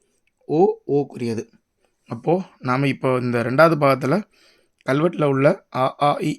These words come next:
ஈலேருந்து இந்த ஓ வரைக்கும் உள்ள எல்லாமே பார்த்துட்டோம். அடுத்த பாகத்துல நாம வந்து என்ன பார்க்கலாம் அப்படின்னா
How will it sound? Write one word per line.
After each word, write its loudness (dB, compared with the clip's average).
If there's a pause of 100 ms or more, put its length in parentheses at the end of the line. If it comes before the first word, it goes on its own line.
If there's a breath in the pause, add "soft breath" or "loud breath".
ஈலேருந்து 2 (1080)
இந்த -2
ஓ 10
வரைக்கும் 4
உள்ள 2
எல்லாமே 2
பார்த்துட்டோம். -4 (540)
அடுத்த 0
பாகத்துல 2 (140)
நாம 0
வந்து 0
என்ன 0
பார்க்கலாம் -2
அப்படின்னா -2